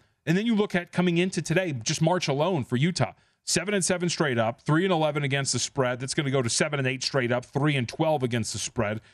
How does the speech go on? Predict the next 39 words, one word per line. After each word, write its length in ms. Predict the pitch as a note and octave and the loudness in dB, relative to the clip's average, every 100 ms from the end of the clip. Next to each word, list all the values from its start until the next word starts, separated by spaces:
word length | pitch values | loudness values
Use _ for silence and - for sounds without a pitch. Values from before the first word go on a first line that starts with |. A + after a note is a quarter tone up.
| _ B2 | _ -2
in 60 | |
their 100 | B2+ | 0
last 240 | A#2 G#2 - | 0 -2 -4
fifteen. 520 | G2+ - G2+ G2 - _ _ _ _ _ _ | -6 -2 0 0 -2 _ _ _ _ _ _
A 80 | F3+ | -4
plus 340 | - - A#3 - | -4 -2 -2 -2
three 200 | A3 G#3 | -2 -2
point 280 | G3+ G3 | 0 -2
two 180 | E3 G#3 | 2 2
net 220 | F#3 D#3 | 2 2
rating, 400 | E3+ F#3 F3+ E3+ | 2 2 2 2
but 240 | D3 D#3 C#3+ _ - | 2 0 -4 _ -4
their 100 | C#3 | 0
defense 360 | E3+ F3 D#3 | 0 0 -4
hasn't 380 | - E3+ F#3+ F3+ | -2 -4 -2 0
been 140 | C#3+ A#2+ | 0 0
great. 260 | A#2+ C#3 | 0 0
A 80 | C#3+ | 0
hundred 260 | D3+ E3+ C#3 | 0 0 0
twelve 220 | D#3 D3 | 0 0
point 220 | D3 C#3 | -2 0
five 220 | C#3 C3+ | 0 -2
points 240 | - C3 - | -2 -2 0
per 100 | D3+ | -2
one 140 | C3 | 2
hundred 180 | C3+ A#2+ | 0 0
possessions 400 | A#2 C3+ C3+ A#2+ | 0 0 0 0
allowed. 420 | A2+ E3+ E3 C#3 - _ _ | 2 2 2 0 -4 _ _
And 180 | D3+ F3+ | 0 0
that 140 | B3+ | 0
defensive 420 | F#3+ F3 F3 D3+ | 0 0 2 2
rating 380 | F3 C#4 F#3+ E3 | 2 2 2 2
is 120 | D#3 | 0
with 120 | D3 C#3 | 0 2
Rudy 200 | G3+ F3 | 2 2
Gobert, 540 | D3+ G#3+ A#3 F3+ F3 | 0 2 2 2 0
coming 220 | A#2 A#2 | -2 -2
into 180 | C#3+ - | -2 -2
today, 360 | G3+ A#3+ F#3 | -2 2 0